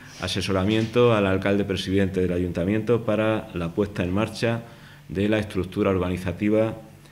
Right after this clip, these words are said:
eh, de esta, de esta administración, con origen en la relación de puestos de trabajo aprobadas en la sesión plenaria del pasado mes de diciembre. Quiero destacar,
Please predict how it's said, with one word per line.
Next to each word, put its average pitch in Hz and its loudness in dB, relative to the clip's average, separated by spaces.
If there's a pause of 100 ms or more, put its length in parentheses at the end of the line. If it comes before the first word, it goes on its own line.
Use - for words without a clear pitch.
(220)
eh, 85 -2
de 101 2
esta, 87 -2
de 95 -2
esta 95 -4
administración, 98 -2 (340)
con 101 0
origen 110 2
en 110 2
la 110 2
relación 98 0
de 98 2
puestos 98 -2
de 90 0
trabajo 95 -2 (420)
aprobadas 98 0
en 92 -2
la 90 -2
sesión 92 -4
plenaria 95 0
del 87 -2
pasado 92 -2 (100)
mes 92 -4
de 98 0
diciembre. 80 -4 (520)
Quiero 95 4
destacar, 95 0